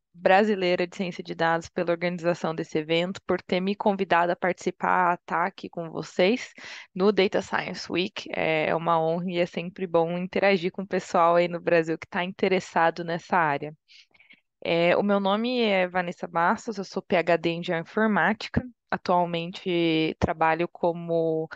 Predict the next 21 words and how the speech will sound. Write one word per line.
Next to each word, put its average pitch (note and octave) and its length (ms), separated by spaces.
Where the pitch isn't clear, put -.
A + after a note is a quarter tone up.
Lecturer E3+ 540
in E3+ 60
Spatial F3 420
Data E3+ 240
Science, G#3+ 640
ou F3 160
professora E3+ 540
universitária E3 720
aqui D#3+ 340
em F3+ 180
Ciência E3+ 320
de E3 100
Dados D#3+ 280
Espaciais, F3+ 720
na F#3 140
Universidade E3+ 720
de F#3 180
Canterbury, G3 840
na F#3 400
Nova F#3 200
Zelândia. E3 540